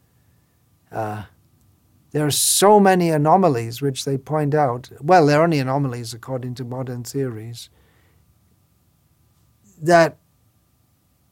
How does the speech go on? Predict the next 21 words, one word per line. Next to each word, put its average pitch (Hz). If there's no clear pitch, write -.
so 233
many, 214
so -
many 190
researchers, 156
they 143
point 143
out, 127
so 214
many, 156
and 190
unless 202
every 190
single 202
one 170
of 156
these 151
finds 151
is 135
incorrectly 170
dated, 147